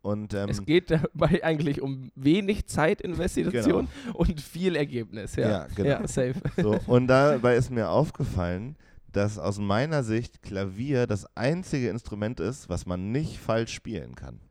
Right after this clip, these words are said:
Speaker 2: Das stimmt nicht. <laughs> Widerspreche ich dir
Speaker 1: Also gut,
Speaker 2: sofort.
Speaker 1: sag.
Speaker 2: Ich hatte die Mundharmonika am Mund und es klang richtig geil, obwohl ich
Speaker 1: Mhm.
Speaker 2: keine Ahnung hatte, was ich tue. Und ich bin mir auch sicher, dass ich sie komplett falsch gespielt habe. Nur,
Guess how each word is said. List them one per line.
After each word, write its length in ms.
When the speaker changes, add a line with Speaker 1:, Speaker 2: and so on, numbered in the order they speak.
Speaker 2:
Das 160
stimmt 340
nicht. 320
<laughs> 760
Widerspreche 420
ich 60
dir 80
Speaker 1:
Also 120
gut, 40
Speaker 2:
sofort. 220
Speaker 1:
sag. 240
Speaker 2:
Ich 120
hatte 140
die 120
Mundharmonika 580
am 80
Mund 220
und 100
es 120
klang 340
richtig 420
geil, 320
obwohl 200
ich 80
Speaker 1:
Mhm. 40
Speaker 2:
keine 300
Ahnung 200
hatte, 160
was 120
ich 100
tue. 220
Und 120
ich 120
bin 140
mir 140
auch 80
sicher, 240
dass 140
ich 120
sie 160
komplett 380
falsch 380
gespielt 400
habe. 280
Nur, 480